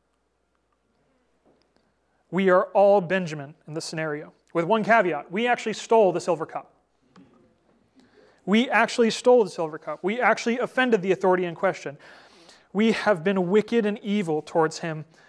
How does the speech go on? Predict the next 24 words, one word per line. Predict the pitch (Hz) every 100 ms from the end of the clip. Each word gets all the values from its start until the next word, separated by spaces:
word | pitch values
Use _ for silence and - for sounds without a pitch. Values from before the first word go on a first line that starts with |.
| _
when | 175 170
he | 226 226
only | 269 202 202 214
ever | 202 185 180
gave | 175 175 175
us | 165
goodness | - 160 160 151
and | 151 139
kindness. | 151 143 143 - - _ _
And | 143 147
guess | 202 -
what? | 170 - - _ _
No | 151 160 196
one | 214 220 220
gets | 185 185
away | 180 180
with | 170 165
anything | 175 170 175 185
ever | 175 165 175
at | 175 170
all, | 175 170
not | 160 170 180
even | 165 160 151
once. | 139 151 - - -